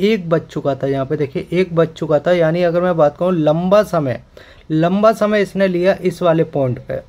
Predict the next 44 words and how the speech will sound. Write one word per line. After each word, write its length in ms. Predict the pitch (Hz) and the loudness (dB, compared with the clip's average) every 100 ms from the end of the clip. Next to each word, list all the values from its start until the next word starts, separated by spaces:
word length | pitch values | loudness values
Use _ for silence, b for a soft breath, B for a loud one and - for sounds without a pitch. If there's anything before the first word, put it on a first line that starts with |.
| - | -4
और 220 | 175 - 180 | -2 -2 -6
उसके 320 | 165 - 220 | -8 0 2
बाद 260 | 180 185 180 | 4 4 2
इसने 240 | 170 190 | -2 -4
ब्रेकआउट 440 | 151 151 135 165 165 | 0 0 2 0 0
दिया। 220 | 156 170 | 0 0
तो 100 | 185 | 0
कभी-कभी 560 | 190 160 196 190 180 190 | 0 0 0 0 0 -2
चीज़ें 280 | 180 160 175 | -2 0 2
आपको 240 | 151 - | 2 0
ये 160 | 165 151 | -2 0
भी 100 | 160 | 0
देखने 300 | 147 131 143 | 0 -2 -2
को 100 | 139 | 0
मिलती 320 | 135 110 - 120 | -2 -4 -6 -10
हैं। 180 | 120 - _ _ _ _ | -10 -16 _ _ _ _
अगर 140 | 170 214 | 2 4
आपने 240 | 214 220 | 4 4
अभी 140 | 220 202 | 2 2
तक 140 | 214 | 2
हमारे 260 | 190 185 196 | 2 2 4
Telegram 460 | 165 165 175 185 175 | 4 4 4 2 4
चैनल 280 | 175 156 160 | 2 2 2
को 120 | 175 | 2
सब्सक्राइब 440 | 151 131 - 151 151 | 0 0 2 2 2
नहीं 100 | 160 | 0
किया 180 | 165 160 | 2 2
तो 120 | 156 | 0
Telegram 500 | - 147 151 156 156 | 0 0 0 0 0
चैनल 320 | 147 143 147 | 2 2 0
को 140 | 135 151 | 0 0
भी 140 | 147 | 2
सब्सक्राइब 420 | 131 127 151 165 | 0 -2 0 0
कर 100 | 170 | 0
लीजिए, 320 | 170 175 170 185 | 0 0 0 -2
लिंक 380 | 147 131 165 | 0 0 2
आपको 240 | 165 156 156 | 0 2 0
वीडियो 260 | 139 143 | 2 2
के 100 | 131 | 2
डिस्क्रिप्शन 480 | 143 127 - 127 131 | 0 0 -2 -4 -2
में 220 | 135 170 | 0 -2
दिया 220 | 127 123 117 | 2 2 2
गया 260 | 117 110 | 2 0
है। 160 | 107 107 | -2 -6